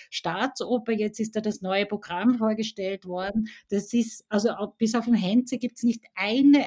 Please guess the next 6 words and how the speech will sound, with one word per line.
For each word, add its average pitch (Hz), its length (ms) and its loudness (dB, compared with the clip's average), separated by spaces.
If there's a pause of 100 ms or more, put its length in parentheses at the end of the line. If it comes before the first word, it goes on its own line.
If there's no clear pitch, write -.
(120)
einzige, 220 720 -2 (280)
äh, 202 220 -4
zeitgenössischen 214 1120 0
Komponisten 214 1000 -2
und 220 300 0
vo-, - 220 -4